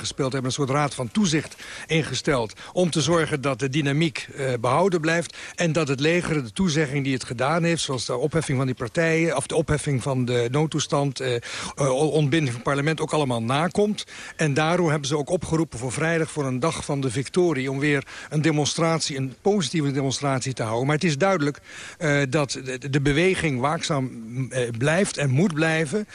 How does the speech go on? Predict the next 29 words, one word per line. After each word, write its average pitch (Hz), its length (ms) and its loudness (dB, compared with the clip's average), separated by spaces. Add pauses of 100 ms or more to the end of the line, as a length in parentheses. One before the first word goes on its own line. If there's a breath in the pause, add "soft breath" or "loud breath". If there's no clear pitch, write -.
(240 loud breath)
omdat, 147 640 0
eh, 143 120 -2 (600)
anders 175 460 2
het 139 140 -2
leger 151 500 0
het 143 180 -2
wel, 143 300 2 (240 loud breath)
eh, 139 140 0
makkelijk 156 400 2
vindt 135 340 -2
om, 143 400 0
eh, 139 80 -4 (440)
een 143 360 0 (160 loud breath)
aantal 165 420 2
toezeggingen 165 460 2
te 139 80 0
doen... 156 180 2
en 151 100 0
dan 143 120 2
vervolgens 127 380 0
de 127 80 0
essentie 175 500 2
van 143 160 -2
de 135 60 -2
macht 139 280 -2 (100)
te 165 100 -2
behouden. 131 420 2
En 127 120 -2
de, 123 120 -4